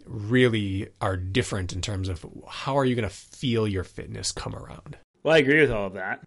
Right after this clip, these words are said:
Speaker 2: I'm going to throw the curveball at you now, which, which I was holding back on.
Speaker 1: Mm.
Speaker 2: Um,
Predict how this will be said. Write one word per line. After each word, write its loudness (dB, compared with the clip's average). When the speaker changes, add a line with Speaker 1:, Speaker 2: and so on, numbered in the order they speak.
Speaker 2:
I'm 2
going 4
to -2
throw 6
the 6
curveball 0
at -8
you -8
now, -10
which, -6
which -2
I 0
was -2
holding -2
back -4
on. -8
Speaker 1:
Mm. -4
Speaker 2:
Um, -2